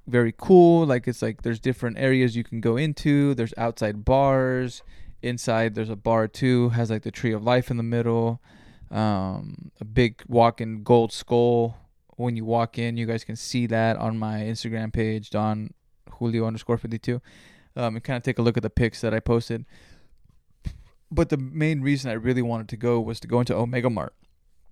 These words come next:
It's an exhibit put together by Meow Wolf, an artist.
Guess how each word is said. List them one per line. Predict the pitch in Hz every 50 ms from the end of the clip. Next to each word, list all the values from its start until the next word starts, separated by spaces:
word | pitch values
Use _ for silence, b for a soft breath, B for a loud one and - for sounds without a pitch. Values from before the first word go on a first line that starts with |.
| _ _ _ - - - -
It's | - 131 - 143
an | 131
exhibit | 120 107 113 127 135 123 143 131 -
put | 135 135
together | - 127 110 123 123 127 131 127
by | 117 110 120 117 113
Meow | 113 117 117 117 117 120
Wolf, | 127 135 147 160 165 - - _ -
an | 127 110
artist. | 104 113 123 135 160 175 - -